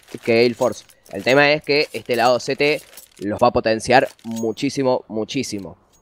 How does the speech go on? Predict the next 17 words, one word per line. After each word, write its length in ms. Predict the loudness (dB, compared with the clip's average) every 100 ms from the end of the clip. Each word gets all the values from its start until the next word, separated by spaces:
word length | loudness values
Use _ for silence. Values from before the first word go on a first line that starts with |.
| _ _ _ 0
Que 60 |
veremos 600 | 2 4 4 4 2 -6 _ _ _ _ _ _ 6
qué, 240 | 8 8 2
cuál 160 | 2 2
es 160 | 2
el, 100 | -2 -6 -6
el 160 | -2
approach, 400 | -2 0 -2 -2
cuál 260 | -2 0 0
es 300 | -4 -8 -18 -20 -10
el 640 | -4 -2 -2 -4 -4 -8 -10 -16 -18 -14 -6
enfoque 480 | -6 -2 0 0 0
que 100 | 0
le 80 | 2
van 140 | 2
a 40 |
dar 220 | 4 4